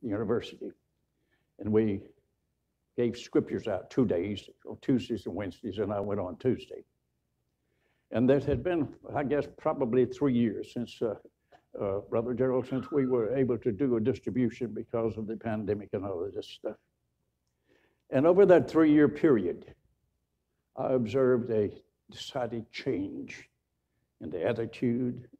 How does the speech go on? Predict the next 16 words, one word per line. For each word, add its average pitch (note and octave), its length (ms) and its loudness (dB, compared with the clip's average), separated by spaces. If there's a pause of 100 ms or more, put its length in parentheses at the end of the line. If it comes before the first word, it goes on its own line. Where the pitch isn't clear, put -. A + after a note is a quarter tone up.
of E2 140 -4
those A2+ 380 -4
people A2 440 -8
on G2 140 -10
the F#2 60 -8
campus G#2 460 -16
and G2 120 -14
the - 60 -20
students. - 680 -16 (1600)
And B2+ 180 6
I D#3+ 340 4
observed B2+ 540 6
in A#2 120 2
what B2+ 340 2
I C3 220 0
think A#2 480 -4